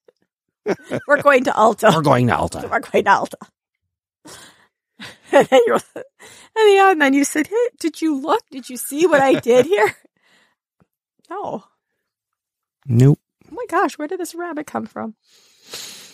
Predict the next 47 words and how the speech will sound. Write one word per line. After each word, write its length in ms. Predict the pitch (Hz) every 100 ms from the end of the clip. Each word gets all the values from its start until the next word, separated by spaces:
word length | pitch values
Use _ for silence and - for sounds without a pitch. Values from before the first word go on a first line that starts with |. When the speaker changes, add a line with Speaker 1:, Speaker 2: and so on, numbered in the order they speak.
| _ _ _ _
Speaker 2:
Hmm. 880 | - 165 147 123 104 92 80 73 60 - 57 - - - - _ _ _
Speaker 1:
Yeah, 100 | -
that 40 | 233
was 180 | 453 392
a 40 |
very 200 | 302 330
good 200 | 320 330
video. 520 | - 220 240 294 403 - _ _ _ _ _ _
I 40 | 214
mean, 120 | 220
I 100 | 196
look 200 | 302 339 _
blind 400 | 214 175 165 180
and 140 | 180 170
I 40 |
have 180 | 175 202
to 80 | -
stop 320 | - 220 185
looking 400 | - 165 - 262
at 200 | 277 269
you 140 | 247 254
like 260 | 254 254
that 300 | - 294 302 - _ _ _
'cause 180 | - 214
I 120 | 190
look 280 | 180 180 -
at 160 | 302 -
you 160 | 233
and 100 | 220
I 60 | 196
look 180 | 190 214
at 100 | 277
you, 100 | 254
I 40 | 226
look 200 | 208 - _ -
down, 460 | - 156 185 269
and 100 | 294
for 80 | -
some 220 | 185 208 202
reason 320 | 202 226 202
it 120 | 190
makes 300 | 196 - -
me 80 | 220
look 240 | 196 -
like 180 | 202 175
I'm 180 | 160 160
blind. 460 | - - - -